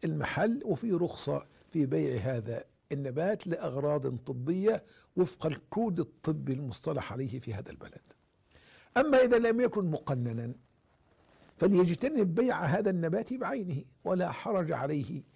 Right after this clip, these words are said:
في بيع بقية النباتات الأخرى المشروعة. طب إذا كان لا يستطيع، هو موجود في المكان ده، لابد أن يبيع كل شيء. ننظر إلى النسبة، إذا كانت نسبة هذا النبات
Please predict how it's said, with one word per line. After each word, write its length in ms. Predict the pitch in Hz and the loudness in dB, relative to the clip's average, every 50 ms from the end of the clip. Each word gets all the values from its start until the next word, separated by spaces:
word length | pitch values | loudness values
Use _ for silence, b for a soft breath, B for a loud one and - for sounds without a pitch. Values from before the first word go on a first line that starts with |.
| b b b b - | b b b b -2
في 180 | 156 147 143 | 0 0 2
بيع 320 | 143 190 208 214 175 143 147 | 4 4 2 2 0 -2 -2
بقية 480 | 143 139 135 - - 180 214 156 135 - | -2 -4 -4 -4 -4 -4 -4 -4 -4 -4
النباتات 580 | 147 151 147 143 135 143 143 - - 175 - 147 | -6 -8 -8 -6 -4 -4 -4 -2 -4 -4 -4 -4
الأخرى 680 | 165 156 - - - 180 - - 180 170 151 143 - 180 | -4 -6 -6 -6 -8 -8 -8 -8 -6 -6 -6 -4 -2 -2
المشروعة. 640 | 143 135 131 120 - - - - 71 71 - - - - - - _ _ _ _ b b b b b b b b b - | -2 -2 -4 -6 -8 -8 -8 -8 -6 -6 -6 -8 -10 -14 -20 -20 _ _ _ _ b b b b b b b b b 0
طب 160 | - 208 208 | 0 0 2
إذا 220 | 233 233 226 233 208 | 0 2 2 2 2
كان 260 | - 240 240 247 226 | 4 2 2 2 2
لا 160 | 208 226 220 | 2 2 2
يستطيع، 480 | 180 151 - - 127 - - 113 - - - - | 2 0 -4 -6 -10 -10 -10 -10 -12 -12 -14 -10
هو 100 | - 175 | -8 -6
موجود 400 | 165 170 170 165 170 185 208 190 | -4 -2 -2 -2 -2 -2 -4 -4
في 100 | - - | -4 -4
المكان 380 | 185 180 170 160 - 208 214 262 | -4 -4 -4 -4 -4 -4 -4 -4
ده، 80 | 269 247 | -2 -2
لابد 360 | 240 233 240 269 254 247 226 | 0 0 0 -2 -2 -2 -2
أن 160 | 214 196 180 | -2 0 -2
يبيع 260 | 175 165 160 170 - | -2 -2 -2 -4 -6
كل 240 | - - 143 131 117 | -6 -8 -8 -8 -8
شيء. 280 | - - 180 214 262 - b b b b b b - | -8 -6 -6 -8 -8 -10 b b b b b b 0
ننظر 400 | 180 202 247 254 214 180 170 196 | 2 2 4 4 2 2 0 0
إلى 140 | 170 143 139 | 0 0 0
النسبة، 460 | 131 127 123 117 - - - - - - b b b b b b b _ - | 0 -2 -4 -6 -6 -8 -10 -14 -16 -16 b b b b b b b _ 4
إذا 260 | 180 180 165 185 175 | 4 6 6 6 4
كانت 460 | - - 214 226 240 214 - - - | 4 4 4 4 4 2 0 -2 -4
نسبة 400 | 143 160 220 - - 214 196 139 - - - | -4 -4 -4 -4 -6 -6 -6 -8 -8 -8 -4
هذا 220 | - 180 156 151 | -2 0 0 0
النبات 480 | 143 139 135 131 123 131 123 120 - | 0 0 -2 -4 -4 -4 -4 -4 -6